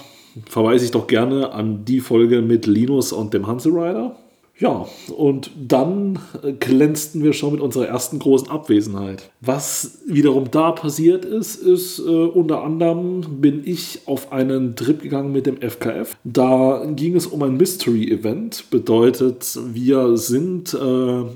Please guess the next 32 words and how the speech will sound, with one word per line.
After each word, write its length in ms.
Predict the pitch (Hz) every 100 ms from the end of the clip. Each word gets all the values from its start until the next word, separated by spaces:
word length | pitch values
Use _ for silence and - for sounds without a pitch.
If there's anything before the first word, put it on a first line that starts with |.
| 127
beziehungsweise 520 | 110 135 123 120 117
wir 120 | 113
haben 120 | 120
eine 220 | 120 107
eintägige 960 | - 113 123 127 127 - 120 117 107 107
Bustour 460 | 107 147 - 190 170
gemacht. 460 | 175 196 220 - -
Startpunkt 720 | - 117 - 143 131 110 101
war 340 | 101 107 110 110
an 100 | 107
dieser 160 | 107
Stelle 360 | 104 110 104 101
Düsseldorf 680 | 101 127 151 156 151 156 156
und 120 | 120
wir 200 | 110 98
wussten 480 | 120 120 - 110 110
nicht, 260 | 131 139
wo 80 | 123
es 100 | 107
hingeht. 480 | 135 151 165 196 170
Wir 120 | 139
wussten 300 | 127 123 127
nur, 260 | 120 127 131
in 60 |
ungefähr 340 | 123 127 110 117
vierundzwanzig 580 | 127 120 110 117 113 107
Stunden 400 | 131 123 131 117
werden 160 | 110
wir 60 | 110
dabei 240 | 107 101
da 160 | 110 104
rausgelassen. 800 | 101 98 98 98 95 90 87